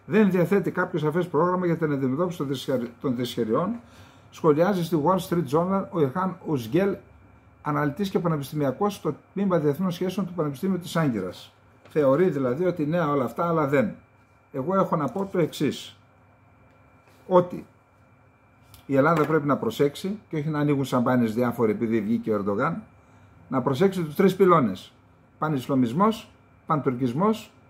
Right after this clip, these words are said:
και νεοοθωμανισμός. Με τον πανισλαμισμό διεκδικεί η Τουρκία να γίνει η χώρα μόνιμο μέλος του Συμβουλίου Ασφαλείας που θέλει να αναδομηθεί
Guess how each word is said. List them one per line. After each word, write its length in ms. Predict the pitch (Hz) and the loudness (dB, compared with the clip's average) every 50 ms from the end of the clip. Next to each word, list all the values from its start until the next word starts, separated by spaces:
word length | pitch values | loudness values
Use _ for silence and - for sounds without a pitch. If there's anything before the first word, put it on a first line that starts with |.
| _ _ | _ _
και 160 | - 175 165 | 0 0 2
νεοοθωμανισμός. 920 | 160 165 165 156 147 165 151 160 156 156 151 151 170 135 101 95 - - - _ _ _ _ _ _ _ | 2 4 2 2 2 2 0 0 -2 -2 -2 -2 -2 -2 -4 -6 -8 -16 -20 _ _ _ _ _ _ _
Με 120 | - 147 156 | -8 -6 -4
τον 200 | 151 156 135 131 | -2 0 0 2
πανισλαμισμό 920 | 147 143 139 123 117 135 135 135 127 120 107 117 151 175 208 247 269 254 - - _ _ _ _ | 2 2 2 0 0 0 2 2 2 2 0 0 -2 0 0 0 -2 -4 -10 -18 _ _ _ _
διεκδικεί 600 | - 127 139 151 147 131 127 123 135 131 - 208 | -8 -2 2 4 4 4 4 0 -2 0 0 0
η 100 | 214 202 | 0 0
Τουρκία 600 | 180 - 170 135 120 - 185 202 214 220 240 233 - - _ _ _ | 0 0 -2 -4 -2 0 0 2 2 2 -2 -6 -12 -20 _ _ _
να 400 | - 151 147 151 147 143 135 - - - _ _ - | -8 -4 -2 0 0 -2 -2 -4 -10 -18 _ _ -10
γίνει 640 | 165 131 123 156 202 214 196 185 160 131 127 127 - - _ _ - _ - - _ | -8 -4 0 2 4 4 4 4 4 2 0 0 -4 -12 _ _ -20 _ -20 -18 _
η 140 | - 147 131 | -4 -2 -2
χώρα 640 | 127 - - 151 165 175 180 196 214 220 254 247 - - _ _ _ - | -2 0 4 6 6 6 6 4 2 0 0 -4 -8 -16 _ _ _ -10
μόνιμο 580 | - 143 160 202 214 208 180 170 156 147 143 | -6 -2 2 4 4 4 4 2 0 0 0
μέλος 600 | 139 143 165 190 202 180 151 127 113 - - - - - _ _ | 0 0 2 2 4 4 2 2 0 -4 -10 -18 -20 -20 _ _
του 60 | - | -8
Συμβουλίου 400 | 131 - 147 131 131 151 170 190 | -6 -4 -4 -2 -2 0 0 0
Ασφαλείας 560 | 185 165 - - 151 160 180 190 175 - - - - _ | 0 0 0 -2 0 2 2 2 2 0 -2 -8 -14 _
που 120 | - 165 | -8 -8
θέλει 320 | 139 - 190 202 202 196 190 | -2 2 2 4 4 4 4
να 140 | 175 160 151 | 2 2 2
αναδομηθεί 920 | 143 139 139 135 127 120 127 123 123 117 113 - - 156 196 233 262 | 2 2 2 2 2 4 4 2 2 2 0 2 4 4 4 4 0